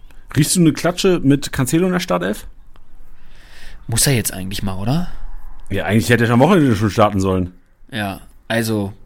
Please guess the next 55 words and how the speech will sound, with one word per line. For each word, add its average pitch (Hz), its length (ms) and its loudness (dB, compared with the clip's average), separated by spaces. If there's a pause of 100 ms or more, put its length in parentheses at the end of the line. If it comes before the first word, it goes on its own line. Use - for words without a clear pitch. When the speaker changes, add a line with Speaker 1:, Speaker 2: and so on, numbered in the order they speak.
(100)
Speaker 2:
muss 107 220 -2
jetzt - 160 -4
mal. 95 220 -6 (800)
Speaker 1:
Muss 101 200 2
jetzt 98 180 0
mal. 90 220 0 (260)
Aber 123 100 -2
ich 131 100 0
bin 185 80 6
gespannt. 156 240 4
Ich 131 80 -2
glaube 175 160 4
auch, 190 40 4
dass 180 140 0
er - 80 -4
unter 190 180 2
der 165 140 0
Woche 190 460 2
wahrscheinlich 151 320 0
dann 147 80 0
nicht 160 120 -2
in 190 40 0
der 180 80 0
Startelf 175 300 0
steht, 180 260 -2
weil 127 100 2
diese 127 120 -6
Pressekonferenz 151 460 0
von 123 380 0
Nagelsmann 147 560 2 (560)
einfach, 123 580 0 (100)
ähm, 107 380 0
am, 117 240 0
am 117 100 0
Freitag 127 360 2
gesagt 123 280 0
wurde 123 420 2
von 104 200 -4
ihm, 117 260 4
wer 104 140 -2
irgendwie 107 320 -2
nicht 104 120 -2
zugeguckt 120 380 -4
hat 110 140 -2
oder 104 80 0
nicht 104 120 -2
in 110 60 -2
unserer 101 240 -2
Pressekonferenz 107 560 -2
war 104 80 2
auf 90 100 2
Twitch 120 220 0
auf 98 140 -4
siebzehn 113 300 -4
Uhr, 123 200 4